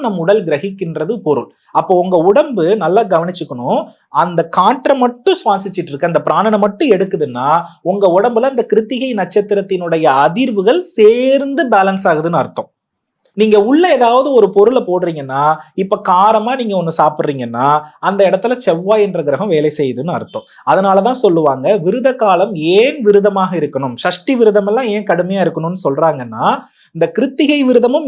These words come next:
ஏன் கடுமையா இருக்கணும்னு சொல்றாங்கன்னா அந்த நட்சத்திர கதிர்வீச்சு சந்திரனுக்குரிய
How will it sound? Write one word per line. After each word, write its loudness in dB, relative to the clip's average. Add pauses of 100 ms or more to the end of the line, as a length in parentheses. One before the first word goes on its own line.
ஏன் 4
கடுமையா -2
இருக்கணும்னு -6
சொல்றாங்கன்னா -2 (400)
அந்த -4 (100)
நட்சத்திர -4 (120)
கதிர்வீச்சு 0 (120)
சந்திரனுக்குரிய 0